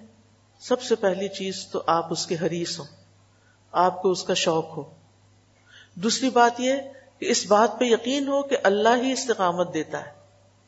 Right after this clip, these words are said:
پھر اس کے لیے تقوی کو لازم کرنا، کیونکہ تقوی ہر چیز کی بنیاد ہے۔ پھر قرآن کو مضبوطی سے تھامنا، قرآن کو مضبوطی سے تھامنا۔ صبح فجر کے وقت لازم کر لیں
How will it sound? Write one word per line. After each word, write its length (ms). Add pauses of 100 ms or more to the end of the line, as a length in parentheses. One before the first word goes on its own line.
(440)
پھر 120
اس 160
کے 100
لیے 240
تقوی 600
کو 60
لازم 460
کرنا، 360 (560)
کیونکہ 320
تقوی 280 (100)
ہر 100
چیز 340
کی 100
بنیاد 400
ہے۔ 240 (760)
پھر 120
قرآن 540
کو 140
مضبوطی 540
سے 140
تھامنا، 520 (1120)
قرآن 400
کو 140
مضبوطی 480
سے 140
تھامنا۔ 540 (600)
صبح 360
فجر 380
کے 120
وقت 360
لازم 520
کر 200
لیں 200